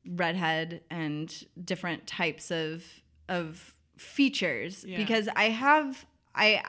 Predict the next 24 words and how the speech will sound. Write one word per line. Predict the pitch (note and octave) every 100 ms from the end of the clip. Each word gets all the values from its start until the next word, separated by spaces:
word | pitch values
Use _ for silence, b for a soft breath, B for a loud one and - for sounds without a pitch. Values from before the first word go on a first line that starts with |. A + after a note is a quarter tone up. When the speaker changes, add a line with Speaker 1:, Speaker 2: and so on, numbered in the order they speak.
| - G3
Speaker 1:
babysat | G3+ A#3+ C4 D#4 - C4 A#3+ - -
identical | G3 F#3 G3 F#3+ F3 E3
twins | - D#3+ A#2 A2 D#3 G3
Speaker 2:
Mm-hmm. | F3 F3+ D#3 E3
Speaker 1:
when | F#3 F#3+
I | F3
was | E3+ F3
younger. | E3 D#3+ D3+ - - G3 B B B3
And | G3 G3+
something | A#3 B3 B3+
that | A#3 E3+
I | F#3+
read | F#3 F3+ F3+
as | F3+
I | E3+
was | E3+
researching | E3+ G3 G#3 F3+ D#3+ D#3+ D#3 D3 -
for | - E3+
this | E3 E3 G3
episode | A3 G#3 F#3+ D3+ C#3+ C#3+ - -
is | F#3+
it | F3+
was | G3
like | G3 F3 - -